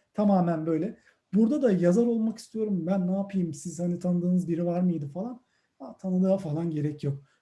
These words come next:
Güzel bir hikayeniz varsa, bunu da doğru insana doğru şekilde anlatıyorsanız yazar da olursunuz. Çok da zor bir şey değil yazar olmak yani. Herkesin yapabileceği bir şey.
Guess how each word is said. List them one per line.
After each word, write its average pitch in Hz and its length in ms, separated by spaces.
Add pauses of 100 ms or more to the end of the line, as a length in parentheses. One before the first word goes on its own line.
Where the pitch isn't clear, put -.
Güzel 185 320
bir 180 60
hikayeniz 165 680
varsa, 143 440
bunu 170 200
da 151 160
doğru 156 260
insana 156 640 (320)
doğru 165 220
şekilde 180 360
anlatıyorsanız 196 800 (240)
yazar 151 360
da 190 40
olursunuz. 165 460
Çok 180 220
da 156 40
zor 139 220
bir - 60
şey 180 140
değil 156 140
yazar 139 240
olmak 131 380
yani. 135 280 (220)
Herkesin 147 420
yapabileceği 135 460
bir 123 60
şey. - 180